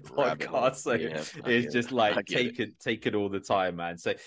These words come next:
Speaker 2: um, so guys, we got a lot of stuff to talk about today. We got all of our reviews, The House of Dragon, Rings of Power, She-Hulk. Um, we've got the Oracle, who has reached out about Black
Speaker 1: We're
Speaker 2: Adam there
Speaker 1: back.
Speaker 2: as well. Uh, we'll be talking about that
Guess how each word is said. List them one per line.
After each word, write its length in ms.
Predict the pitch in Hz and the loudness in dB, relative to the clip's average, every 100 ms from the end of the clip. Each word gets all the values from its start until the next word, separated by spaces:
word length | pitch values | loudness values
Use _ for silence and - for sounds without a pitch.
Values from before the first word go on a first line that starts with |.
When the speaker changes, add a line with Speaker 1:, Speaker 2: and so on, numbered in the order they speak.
| - - - | -20 -18 0
Speaker 2:
um, 400 | 117 120 123 123 | 4 6 6 2
so 140 | - | -6
guys, 260 | 113 143 104 | 0 2 2
we 80 | 120 | -2
got 160 | 131 | -2
a 60 | 98 | -2
lot 240 | 101 113 | -2 0
of 60 | - | 0
stuff 200 | - 110 | -4 -6
to 100 | - | -6
talk 200 | - 113 | -4 -4
about 240 | 92 101 - | -2 -4 -4
today. 440 | 95 90 104 101 | -10 -2 0 0
We 120 | 101 | -2
got 260 | 98 107 107 | -2 -2 -2
all 240 | 139 120 113 | -4 -2 0
of 140 | 98 | 0
our 180 | 107 98 | -2 -2
reviews, 460 | 98 87 101 98 - | -4 -4 -10 -10 -10
The 80 | |
House 320 | 82 95 90 - | -10 -8 -8 -10
of 120 | 82 | -10
Dragon, 320 | 113 98 95 | -6 -6 -6
Rings 340 | 95 98 101 92 | -8 -6 -8 -8
of 100 | 90 | -12
Power, 380 | - 104 98 95 | -6 -4 -2 -4
She-Hulk. 760 | - - 120 104 104 95 - - - - - - | -6 -4 -4 -2 0 0 -2 -14 -20 -20 -18 -2
Um, 520 | 104 113 113 113 113 | 2 2 2 -2 -4
we've 220 | 113 120 120 | -2 -2 2
got 320 | 143 127 - - | 0 0 -4 -8
the 80 | 120 | -6
Oracle, 580 | 110 139 156 156 170 135 | 2 4 4 4 0 0
who 200 | 117 120 | 2 0
has 200 | 90 87 | 0 -2
reached 320 | 120 120 - | -2 -2 -4
out 160 | 110 95 | -2 -2
about 320 | 92 85 76 | -2 -4 -4
Black 220 | 104 95 | -4 -4
Speaker 1:
We're 60 | - | -2
Speaker 2:
Adam 320 | 101 95 98 | -2 0 -2
there 300 | 95 92 92 | 0 0 0
Speaker 1:
back. 100 | 85 | -2
Speaker 2:
as 80 | 95 | 0
well. 460 | 101 101 98 92 95 | 2 4 4 0 -4
Uh, 180 | 92 92 90 | -4 -2 -2
we'll 100 | 87 | -4
be 100 | 85 | -8
talking 340 | - - 95 | -8 -8 -6
about 340 | 87 87 - | -4 -4 -4
that 180 | 87 98 | -2 -2